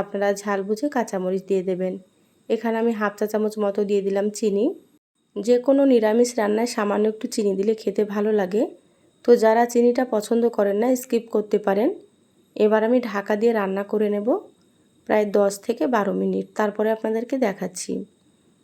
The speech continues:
দেখুন বারো মিনিট রান্না করে নিয়েছি। এবার আমি পেঁপে আর আলুগুলো সেদ্ধ হয়েছে কি দেখে নেব।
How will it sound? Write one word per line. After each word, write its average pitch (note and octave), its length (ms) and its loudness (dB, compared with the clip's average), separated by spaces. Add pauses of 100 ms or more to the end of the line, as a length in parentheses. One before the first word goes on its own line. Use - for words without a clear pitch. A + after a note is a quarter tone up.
(420)
দেখুন A#3+ 360 4
বারো G#3 240 2
মিনিট A3+ 260 2 (120)
রান্না G#3+ 220 -2
করে A3 260 2
নিয়েছি। A3+ 420 0 (140)
এবার G#3 280 0
আমি G3+ 180 -2
পেঁপে G#3+ 300 2
আর G3+ 80 0
আলুগুলো G3 380 0
সেদ্ধ G3 300 -4 (100)
হয়েছে G3+ 300 -2
কি D#4 140 -6
দেখে A#3 300 -4
নেব। F3+ 180 -6